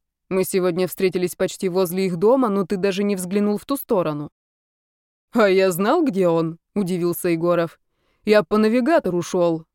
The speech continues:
а потом вижу, что навстречу служебная Нива катит. Я тебя тормознул, а потом уже ты сам проявил активность». «Я же еще и виноват оказался», возмутился Николай,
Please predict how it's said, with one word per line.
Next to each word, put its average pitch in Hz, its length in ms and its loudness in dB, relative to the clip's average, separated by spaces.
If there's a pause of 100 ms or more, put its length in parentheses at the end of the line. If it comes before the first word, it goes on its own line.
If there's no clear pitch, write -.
(200)
а 208 100 4
потом 208 300 2
вижу, 269 260 2
что - 220 -2
навстречу 202 480 -2
служебная 214 580 0
Нива 170 300 0
катит. 170 420 -4 (420)
Я 302 200 0
тебя 180 200 0
тормознул, 190 600 2
а 220 80 4
потом 208 320 2
уже 208 180 2
ты 254 200 -2
сам 330 260 0
проявил 175 320 0
активность». 170 640 -2 (1160)
«Я 202 320 4
же 180 140 0
еще 196 240 -2
и 196 160 2
виноват 196 480 0
оказался», 175 720 -2 (200)
возмутился 180 680 -2
Николай, 175 600 -2